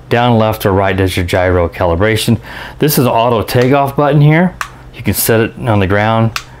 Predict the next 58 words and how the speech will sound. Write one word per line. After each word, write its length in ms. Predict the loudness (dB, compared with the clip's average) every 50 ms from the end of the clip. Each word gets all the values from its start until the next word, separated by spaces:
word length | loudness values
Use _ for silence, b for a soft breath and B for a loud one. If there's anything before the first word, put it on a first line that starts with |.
| B B B B B -20 -16 -8
and 220 | -4 -2 0 0 2
then 120 | 0 2
go 140 | 2 2 2
ahead 260 | 2 2 2 2 2
and, 220 | 2 2 2 2 0
uh, 200 | 0 0 -2 -6 B B B B B -4
press 280 | -2 -2 0 0 2
that, 160 | 2 2 2
and 80 | 2 2
it'll 160 | 2 2 2
automatically 520 | 2 2 2 2 2 2 0 -2 -4 -6 -4
take 280 | -2 -4 -4 -2 -2
off. 340 | 0 0 0 0 -2 -6 -12 B B B B B -8 -2 0
And 100 | 0 0
this 160 | 0 0 0
will 60 | 0
also 260 | 0 0 0 0 0
automatically 580 | 0 0 0 2 2 2 0 0 -2 -2 -2 0
land. 380 | 0 0 2 2 2 2 2
This 100 | 2 0
is 80 | -2 -2
your 100 | -2 -2
power 320 | -2 0 0 0 0 0
button. 360 | 0 0 0 0 0 0 -2 B B B B B B B
This 160 | -2 0 2
is 120 | 2 2 2
your 120 | 2 2
roll 340 | 2 2 2 2 2 0 0
trim, 440 | -2 0 0 2 4 4 4 4 2
and 100 | 2 0
this 160 | -2 0 -2
is 160 | -2 0 0
your 240 | 0 0 0 -2 -4 B B B B -10
pitch 320 | -4 -2 -2 -2 -2 -6
trim 380 | -8 -4 -2 0 2 2 2 2
here. 320 | 2 2 2 2 2 0 -2 -8 -16 B B B B B B B B B B -12
For 180 | -6 -4 -2
the, 180 | 0 0 -2 -2
you 340 | -4 -6 -4 -2 -2 0 2
know, 180 | 2 2 2
just 320 | 0 0 -2 -4 -8 -14 -16
trim 360 | -10 -6 -2 0 2 2 2
for 120 | 2 2 0
the 100 | 2 2
right 280 | 2 2 0 -2 -4
stick. 320 | -8 -6 -2 -2 -2 0 0
They 120 | 0 0
had 120 | 0 0
to 60 | 0 -2
put 160 | 0 0 0
it 60 | 2
over 180 | 2 0 0 -2
here 260 | -2 0 0 0 0
because 220 | -2 -2 -2 -2
of 60 | 0
lack 260 | 0 0 0 -2 -2 -6
of 60 | -8
space. 540 | -10 -8 -4 -4 -2 -2 -4 -6 -8 -14